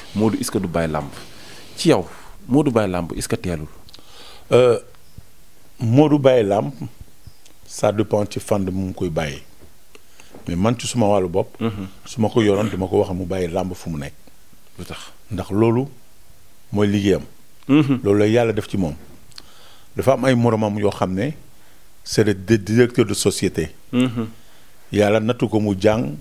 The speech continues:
Speaker 2: pour nekk député ou bien nekk ministre.
Speaker 1: Mhm.
Speaker 2: Ou bien nekk directeur de société.
Speaker 1: Mhm.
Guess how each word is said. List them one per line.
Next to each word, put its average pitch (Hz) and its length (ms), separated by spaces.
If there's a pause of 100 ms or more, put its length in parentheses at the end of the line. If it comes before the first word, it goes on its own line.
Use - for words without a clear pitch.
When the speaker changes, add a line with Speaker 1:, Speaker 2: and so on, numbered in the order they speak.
(140)
Speaker 2:
pour 104 140
nekk 107 240
député 104 480
ou 101 80
bien 101 160
nekk 104 220
ministre. 101 380 (240)
Speaker 1:
Mhm. 131 220
Speaker 2:
Ou 131 80
bien 104 160
nekk 104 240
directeur 95 400
de 92 80
société. - 540 (240)
Speaker 1:
Mhm. 117 320